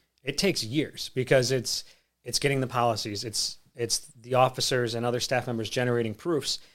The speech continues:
and over time, it just, it will become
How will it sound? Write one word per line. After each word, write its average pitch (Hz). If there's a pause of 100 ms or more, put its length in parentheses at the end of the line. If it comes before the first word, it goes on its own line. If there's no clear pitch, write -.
(220)
and 131
over 123
time, 160
it 120
just, 131 (160)
it 135 (200)
will 190
become 147